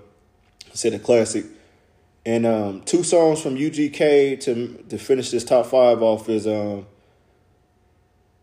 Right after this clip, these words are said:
uh, Big Pimpin'. I wanna say the feature with, um, yeah, Big Pimpin', the Jay-Z song that had,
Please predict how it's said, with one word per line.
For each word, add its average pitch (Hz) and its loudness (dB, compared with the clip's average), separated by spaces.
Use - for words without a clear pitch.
uh, 147 2
Big 160 2
Pimpin'. 160 -6
I 120 -6
wanna 139 -2
say 131 2
the 110 -8
feature 120 -4
with, 107 -4
um, 101 -8
yeah, 123 0
Big 120 0
Pimpin', 117 -4
the 107 -4
Jay-Z 123 -2
song 110 -6
that 107 -6
had, 107 -4